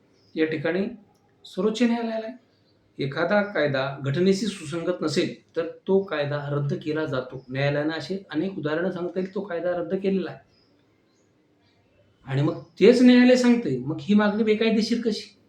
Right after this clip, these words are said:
याचंही उत्तर टीकाकारांनी जरूर दिलं पाहिजे. हे पहा, ही प्रोसिजर आहे. इथं विनाकारण बुद्धिभेद करण्याचा प्रयत्न काही मंडळी करत आहेत, ते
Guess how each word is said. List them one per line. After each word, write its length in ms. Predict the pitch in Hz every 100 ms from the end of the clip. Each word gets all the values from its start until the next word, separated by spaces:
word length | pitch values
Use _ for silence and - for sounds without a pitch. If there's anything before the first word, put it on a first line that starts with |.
| _ _ _ -
याचंही 340 | 120 - 196
उत्तर 260 | 233 - 233 214 - _ _ 190
टीकाकारांनी 580 | 196 208 202 202 202 202
जरूर 240 | 196 233
दिलं 180 | 214 208
पाहिजे. 340 | 196 190 - _ _ _ _ _ _ _ _ _ _ _
हे 100 | 196
पहा, 200 | 196 208 196
ही 100 | 247
प्रोसिजर 480 | 247 233 285 269 117
आहे. 220 | - - _ _ _ _ _ _ _ _ _ _ _ _ -
इथं 200 | 143 196
विनाकारण 480 | 165 190 196 196 208
बुद्धिभेद 460 | 170 190 190 202
करण्याचा 400 | 196 180 180 202
प्रयत्न 360 | 190 175 175 185
काही 160 | 165 170
मंडळी 400 | 165 160 165 170
करत 260 | 156 151 156
आहेत, 160 | 156
ते 160 | 156 175